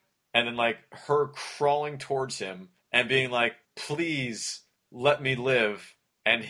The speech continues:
<laughs> and Joel saying, "No, 'cause you'll just come after her," <laughs> and shooting her in the head.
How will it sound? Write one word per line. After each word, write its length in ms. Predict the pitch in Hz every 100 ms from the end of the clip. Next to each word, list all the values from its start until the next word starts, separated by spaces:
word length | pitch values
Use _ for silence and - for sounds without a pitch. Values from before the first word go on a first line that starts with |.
| -
<laughs> 120 | -
and 160 | 151 131
Joel 260 | 127 135 143
saying, 380 | - 127 120 110
"No, 300 | 113 123 110
'cause 220 | - 110
you'll 80 | 110
just 280 | 107 123 -
come 180 | - 110
after 320 | 104 113 107
her," 260 | 92 98 92 - -
<laughs> 220 | - - -
and 120 | 147
shooting 720 | - - - - 180 135 139
her 160 | 123 113
in 80 |
the 100 | 107
head. 280 | 107 107 90